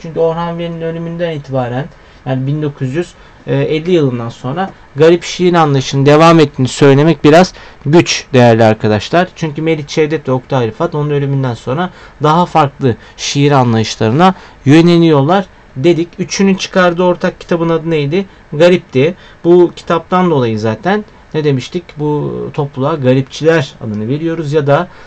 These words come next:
yaptıkları yeniliklerden dolayı birinci yeniciler diyoruz demiştik. Hemen hemen bütün eski şiir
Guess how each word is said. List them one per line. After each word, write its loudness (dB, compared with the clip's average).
yaptıkları -4
yeniliklerden -2
dolayı -6
birinci 0
yeniciler -2
diyoruz -10
demiştik. -6
Hemen -2
hemen -2
bütün -2
eski -8
şiir -6